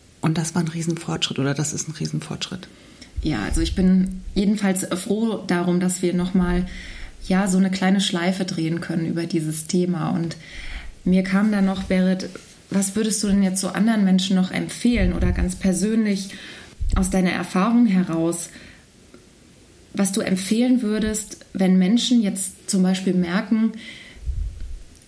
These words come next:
Speaker 2: ich glaube, vielleicht habe ich einen Burnout oder stehe ich kurz davor.
Speaker 1: Mhm.
Speaker 2: Weißt du, was so Kraft, Haushalt, Körper,
Speaker 1: Mhm.
Speaker 2: Reaktion deines Körpers. Ich erinnere mich daran, dass du gezittert hast nachts und dass dein Mann dich festhalten musste.
Speaker 1: Mhm.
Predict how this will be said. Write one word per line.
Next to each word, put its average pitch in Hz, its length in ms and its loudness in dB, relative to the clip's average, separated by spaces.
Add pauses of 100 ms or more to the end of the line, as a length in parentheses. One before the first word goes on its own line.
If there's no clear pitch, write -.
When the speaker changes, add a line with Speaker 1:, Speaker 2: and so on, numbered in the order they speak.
(160)
Speaker 2:
ich - 160 -4
glaube, 214 340 0
vielleicht 208 320 -2
habe 214 140 0
ich 226 100 0
einen 202 120 2
Burnout 208 460 0
oder 185 200 2
stehe 202 240 0
ich 196 100 -2
kurz - 300 -2
davor. 180 680 0 (280)
Speaker 1:
Mhm. 165 280 -4 (480)
Speaker 2:
Weißt 175 180 -2
du, 202 60 0
was 190 160 0
so 175 280 0
Kraft, - 640 -4
Haushalt, 180 800 0 (420)
Körper, 175 720 0
Speaker 1:
Mhm. 185 60 -6
Speaker 2:
Reaktion 190 600 0
deines 185 340 2
Körpers. 180 540 0
Ich 190 140 -4
erinnere 180 280 4
mich 180 200 0
daran, 175 260 0
dass 175 160 -2
du 175 220 0 (360)
gezittert 185 540 0
hast 180 260 -2
nachts 170 440 -4
und 156 120 -2
dass 156 140 -2
dein 175 160 2
Mann 165 160 0
dich 180 140 -2
festhalten 180 520 -2
musste. 165 440 -2
Speaker 1:
Mhm. 156 300 -2